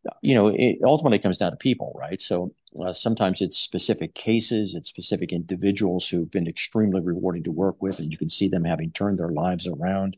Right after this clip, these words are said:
That's extremely rewarding. Sometimes it's people you mentor. And, um,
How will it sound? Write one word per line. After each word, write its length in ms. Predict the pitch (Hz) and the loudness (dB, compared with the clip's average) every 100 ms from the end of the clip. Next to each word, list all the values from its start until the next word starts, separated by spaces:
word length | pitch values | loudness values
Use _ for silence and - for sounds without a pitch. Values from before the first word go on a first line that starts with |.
| - - - - - | -12 -20 -20 -12 -4
That's 200 | 95 95 | -2 -2
extremely 400 | - 104 95 92 | 0 4 4 4
rewarding. 420 | 92 90 92 92 | 4 2 0 0
Sometimes 340 | - 117 107 | 0 2 0
it's 120 | - | -2
people 240 | - 120 110 | -2 2 2
you 120 | 104 | 2
mentor. 500 | 98 98 104 69 65 _ | 2 0 -2 -6 -10 _
And, 320 | - 90 85 87 | -6 -4 -4 -2
um, 300 | 87 87 | -2 -2